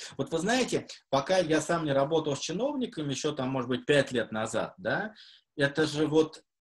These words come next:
в моём восприятии дистанция чиновник или там тем более глава администрации или там губернатор — это что-то вообще.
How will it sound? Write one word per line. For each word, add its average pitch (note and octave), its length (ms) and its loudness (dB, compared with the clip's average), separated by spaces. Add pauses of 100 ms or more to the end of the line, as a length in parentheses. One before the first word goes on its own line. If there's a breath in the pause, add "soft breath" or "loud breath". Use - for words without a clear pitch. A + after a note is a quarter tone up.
(120)
в A#2 160 -8
моём E3 380 4
восприятии E3+ 720 0
дистанция C#3 960 -2
чиновник F#3 720 2
или C3 120 -2
там C3 280 -2
тем C#3 200 -4
более D3 280 2
глава C3 540 4
администрации C#3+ 920 0
или C3 180 0
там B2+ 320 -2
губернатор — D3 720 2
это C#3 200 -2
что-то D#3 420 0
вообще. A#2+ 580 -4